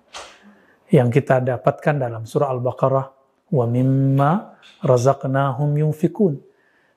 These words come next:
Dari sebagian yang kami rezekikan kepada mereka, mereka infakkan. Dalam surat Thaha misalnya, ayat seratus tiga dua, ya, "La nahnu narzukuka." Ya, "Kamilah yang memberi rezeki engkau. Kami tidak meminta rezeki kepada engkau."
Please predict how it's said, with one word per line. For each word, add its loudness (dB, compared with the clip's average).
Dari 4
sebagian 0
yang -2
kami 2
rezekikan 0
kepada 0
mereka, -2
mereka -2
infakkan. -6
Dalam 2
surat 2
Thaha 2
misalnya, 0
ayat 2
seratus -2
tiga 2
dua, -2
ya, -10
"La 4
nahnu 2
narzukuka." -2
Ya, -6
"Kamilah 6
yang 6
memberi 4
rezeki 0
engkau. -6
Kami 6
tidak 6
meminta 4
rezeki 2
kepada -2
engkau." -10